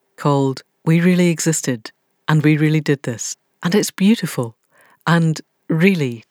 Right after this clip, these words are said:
do recommend it. I will put a link to that in the show notes as well. It's on his website, so head for that, and then head to the place where you can buy stuff and buy it.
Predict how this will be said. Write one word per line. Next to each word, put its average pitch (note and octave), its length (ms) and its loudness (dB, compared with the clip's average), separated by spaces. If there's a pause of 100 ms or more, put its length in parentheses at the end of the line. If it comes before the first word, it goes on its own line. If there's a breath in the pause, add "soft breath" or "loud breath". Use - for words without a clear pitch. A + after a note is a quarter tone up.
do D3 160 0
recommend B2+ 480 -6
it. - 200 -12 (560)
I E3+ 120 4
will E3 380 2 (180)
put D#3 140 -2
a D#3 80 0
link C#3+ 240 -2
to D#3+ 140 0
that - 400 -4 (100)
in D3+ 140 2
the C#3+ 80 2
show C3 160 0
notes - 440 -8
as C#3+ 160 -4
well. B2 320 -2 (220 loud breath)
It's D#3+ 200 -2
on F3+ 100 4
his E3+ 120 4
website, B2 480 -4
so C3+ 460 -2 (360)
head - 180 -2
for D3+ 100 -2
that, - 440 -4 (200)
and C#3 180 -4
then C3+ 200 -4
head C3 260 -6
to C#3 140 -6
the C3+ 360 -4
place C#3 260 -4
where C3 100 -2
you A#2+ 80 -10
can C3 240 -4
buy B2+ 200 -4
stuff - 460 -8 (300)
and G3 180 4
buy A3+ 180 0
it. - 300 -8